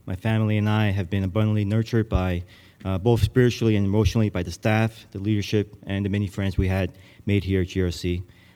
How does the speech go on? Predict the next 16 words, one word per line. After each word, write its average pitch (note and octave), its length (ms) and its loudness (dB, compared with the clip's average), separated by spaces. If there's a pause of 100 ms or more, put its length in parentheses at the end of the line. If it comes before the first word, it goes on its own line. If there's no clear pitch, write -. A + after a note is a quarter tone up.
(200)
Uh, G2 200 -4
unfortunately, B2 600 4 (120)
this G2+ 120 -8
past B2 280 6
July, A#2 560 2 (480)
I F#2+ 180 -2
notified G#2 540 0
the G2 60 0
church A2+ 400 0
that G2 120 -2
I F#2+ 80 0
was F#2+ 160 -6
leaving A2 240 2
G F#2+ 160 -2
R F2+ 120 0
C. G2 360 -4